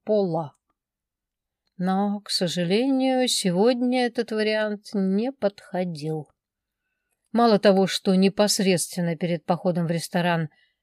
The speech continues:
я собиралась осуществить нелегальную слежку, но было вполне вероятно, что и после ресторана мне понадобится проследить за кем-то. Как я буду объяснять всё это своему спутнику, и куда я его дену?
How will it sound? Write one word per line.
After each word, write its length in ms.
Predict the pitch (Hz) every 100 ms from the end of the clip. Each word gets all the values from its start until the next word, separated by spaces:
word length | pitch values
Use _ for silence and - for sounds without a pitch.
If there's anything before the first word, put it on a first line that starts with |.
| _ -
я 340 | 160 170 165
собиралась 680 | - 165 170 170 165 165 -
осуществить 840 | 165 175 - 175 - 160 147 - 170
нелегальную 720 | 170 180 180 175 151 160 175
слежку, 720 | - 202 170 - - 233 269 _ _ _ _ _ _ _ _ _ _ _ _
но 340 | 180 190 208 220
было 300 | 202 226 208
вполне 440 | - 202 202 262
вероятно, 560 | 233 170 165 170 - 165
что 200 | - 196
и 80 | 202
после 380 | - 294 214
ресторана 520 | 160 - 180 175 165 170
мне 180 | 175
понадобится 680 | 175 175 175 165 160 160 185
проследить 680 | 165 190 - 220 208 175 143
за 120 | 165
кем-то. 420 | - 165 151 170 - _ _ _ _ _ _ _ _
Как 260 | 233 196 190
я 100 | 170
буду 300 | 175 160 175
объяснять 480 | 165 180 - 262
всё 200 | - -
это 160 | 170 175
своему 360 | - 185 185 202
спутнику, 560 | - 202 - 165 -
и 60 | 180
куда 240 | 226 208
я 160 | 180 165
его 160 | 165
дену? 340 | 180 175 170